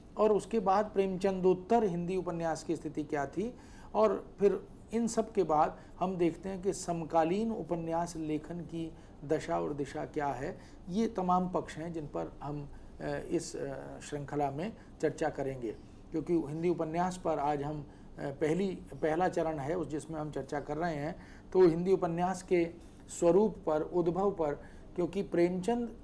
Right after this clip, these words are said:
युग से पहले हमें दो, अ, विभाजन के आधार पर दो युग देखने को मिलते हैं। प्रथम है भारतेंदु हरिश्चंद्र का युग, जिसकी चर्चा हमने कविता के रूप में और नाटक आदि के रूप में की थी,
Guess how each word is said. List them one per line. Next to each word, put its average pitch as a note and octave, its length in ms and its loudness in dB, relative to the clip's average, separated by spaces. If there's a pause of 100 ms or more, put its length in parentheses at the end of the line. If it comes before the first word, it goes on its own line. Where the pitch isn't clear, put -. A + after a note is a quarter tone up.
(200)
युग F#3+ 380 4
से G#3 220 6
पहले E3+ 640 6 (240)
हमें E3+ 500 -4
दो, G#3 440 8 (340)
अ, E3+ 480 2
विभाजन D#3+ 500 2
के F#3+ 140 2
आधार D3+ 320 4
पर F#3+ 200 -2
दो G3+ 220 6
युग E3+ 300 2
देखने D#3 340 0
को D#3+ 120 -4
मिलते D3 280 -4
हैं। F#3 220 -4 (320)
प्रथम F3+ 340 2
है D#3+ 300 2 (220)
भारतेंदु E3+ 500 0
हरिश्चंद्र D#3 540 0
का F3 160 2
युग, D#3+ 280 2 (320)
जिसकी D#3 240 -8
चर्चा D#3+ 360 0
हमने D#3+ 240 -4
कविता D3+ 360 -2
के D3+ 140 -2
रूप D3+ 220 -2
में D#3+ 120 -6
और E3 120 -2
नाटक D3 360 -4
आदि D3 220 -2
के D#3 100 -6
रूप C#3+ 200 -6
में D#3 140 -6
की G3+ 160 -4
थी, E3 240 -2